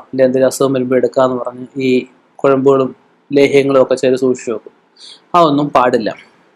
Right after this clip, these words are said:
ഒരിടത്ത് ഒരു നടന്ന ഒരു സംഭവ കഥയും കൂടി ഉദാഹരണമായിട്ട് പറയാം. അനുഭവ കഥയാണ്.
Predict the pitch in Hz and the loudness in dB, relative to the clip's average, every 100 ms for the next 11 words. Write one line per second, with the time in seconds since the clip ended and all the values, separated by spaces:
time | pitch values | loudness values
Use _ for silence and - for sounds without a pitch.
0 | _ _ _ _ _ _ _ _ _ _ | _ _ _ _ _ _ _ _ _ _
1 | _ _ _ - 170 175 160 127 - 147 | _ _ _ 0 2 2 2 -2 -4 -4
2 | 156 143 147 160 151 143 131 143 147 143 | -2 0 2 2 2 0 2 2 2 2
3 | 143 143 123 123 131 127 123 123 113 98 | 0 0 0 0 -2 -2 -4 -4 -4 -4
4 | - _ _ _ _ _ _ _ _ 139 | -10 _ _ _ _ _ _ _ _ -2
5 | 151 156 190 196 185 135 | 0 4 4 4 4 2